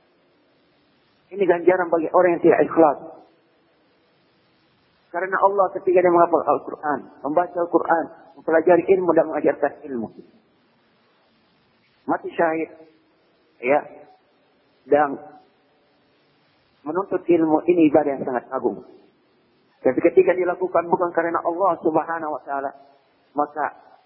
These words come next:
ini akan menyeret kita ke dalam api neraka. Alhamdulillah. Ya dan billah min alati su. Kata beliau, Rasulullah taala. Ya.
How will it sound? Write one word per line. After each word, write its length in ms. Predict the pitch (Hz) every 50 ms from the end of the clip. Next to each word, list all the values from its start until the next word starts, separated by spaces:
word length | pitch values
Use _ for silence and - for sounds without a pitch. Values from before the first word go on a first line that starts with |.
| _ -
ini 100 | 160 156
akan 200 | 151 151 - 147 139
menyeret 360 | 139 139 143 151 143 135 - -
kita 200 | 156 - 143 127 -
ke 60 | 139
dalam 240 | 131 131 135 151 156 - - - - - _ _ _ _ _ -
api 200 | 135 147 - 139 135
neraka. 520 | 127 123 120 131 123 - 120 110 - - _ _ _ _
Alhamdulillah. 600 | - 127 147 156 135 135 120 123 120 117 113 - - - - - - - - - - - - - - - _ _ _ _ _ - - - - - -
Ya 160 | 302 349 208 233 240
dan 160 | - 233 226 220
billah 340 | 233 233 240 254 277 262 240 214 - 226
min 100 | 220 208 - - -
alati 440 | 220 240 240 214 214 208 - 196 180 - -
su. 140 | 226 226 226 208 - - - - - - _ _ _ _ _ _ _ _ _ _ _
Kata 240 | - 156 - - 175
beliau, 580 | 165 175 170 185 185 175 170 147 101 - - - -
Rasulullah 460 | 165 165 - 165 160 160 170 175 165 160 160
taala. 260 | 156 156 147 143 131 - - - - - - _ _ _ _ _ _ _ _ _ _ _ _ _ _ _ _ _ _ -
Ya. 200 | - - 131 139